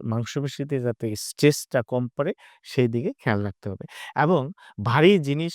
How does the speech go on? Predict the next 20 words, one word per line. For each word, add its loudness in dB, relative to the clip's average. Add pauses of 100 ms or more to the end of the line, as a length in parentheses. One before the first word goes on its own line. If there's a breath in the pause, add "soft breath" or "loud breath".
(140)
তোলার 0
ক্ষেত্রে -2 (200)
খুবই 2
সতর্কতা -2
অবলম্বন 2
করতে -4
হবে। -2 (320 loud breath)
বিশেষ 2
করে 2
ভারী 4
জিনিস -2
তোলার 0
সময় -6 (220 soft breath)
সামনে 2 (140)
ঝুঁকে 2
না -2
তুলে -4 (300 loud breath)
আমাদেরকে, 0 (220)
যদি 4 (320 loud breath)
আমরা 0